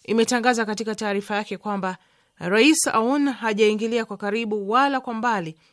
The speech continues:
mchakato wa uchunguzi unaofanywa na jaji wa faili la mlipuko wa bandari ya Beiruti, bali alichokitaka ni kuharakishwa mwenendo wa uchunguzi huo na kutangazwa haraka waliohusika na tukio hilo.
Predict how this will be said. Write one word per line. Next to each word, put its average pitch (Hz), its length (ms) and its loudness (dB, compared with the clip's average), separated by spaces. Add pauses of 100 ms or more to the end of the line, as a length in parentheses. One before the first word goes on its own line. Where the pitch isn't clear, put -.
(140)
mchakato 220 560 -4
wa 240 60 0
uchunguzi 240 560 -6 (320)
unaofanywa 233 600 -2
na 226 100 -2
jaji 247 460 0
wa 226 140 0
faili 277 420 -2
la 247 120 -2
mlipuko 214 440 -4
wa 226 60 -2
bandari 233 340 -2
ya 233 80 -4
Beiruti, 254 540 -4 (440)
bali 233 340 2
alichokitaka 208 1080 -4 (380)
ni 170 140 -8
kuharakishwa 233 640 -2
mwenendo 220 380 -2
wa 254 60 2
uchunguzi 226 400 -4
huo 247 340 -4 (400)
na 349 100 -4
kutangazwa 311 520 -2
haraka 202 480 -4 (340)
waliohusika 196 640 -4
na 185 80 -10
tukio 190 240 -12
hilo. 165 360 -8